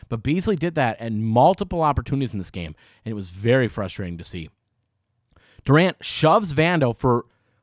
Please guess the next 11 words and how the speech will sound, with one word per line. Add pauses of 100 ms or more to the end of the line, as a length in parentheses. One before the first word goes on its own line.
(280)
it
seemed
like
the
hundredth
time, (300)
finally
gets
called, (300)
and
he